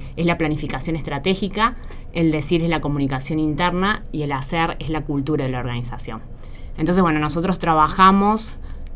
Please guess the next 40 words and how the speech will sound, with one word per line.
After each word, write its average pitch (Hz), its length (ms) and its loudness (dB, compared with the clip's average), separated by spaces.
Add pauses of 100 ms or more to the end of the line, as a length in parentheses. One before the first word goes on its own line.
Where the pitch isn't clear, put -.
(340)
ya 185 220 6
no 208 180 6
como 180 460 6
consultores, 175 800 2
sino 151 240 -4
más 160 140 -4
bien 160 180 0
como 165 180 0
acompañantes 160 840 2
de - 20 -4
toda 165 160 -2
esa 151 80 -4
estrategia 185 760 -2 (500)
y 165 180 4
acompañamos 165 680 4
a, 165 120 4
a 147 200 -2
los 143 420 -2
directivos 226 840 6
y - 140 -6
a 143 100 -6
todas 170 240 2
las 147 240 -4
personas 165 420 -4
que 156 120 -4
trabajan 151 360 -6
ahí 170 320 0 (360)
en 165 220 0
cómo 214 560 6 (400)
abarcar 165 460 4
este 214 200 2
proceso 196 480 0
donde 170 240 0
ponemos 156 320 -4
a 160 40 -2
las 143 80 -4
personas 139 400 -4
en 131 80 -4
el 127 80 -4
centro. - 380 -8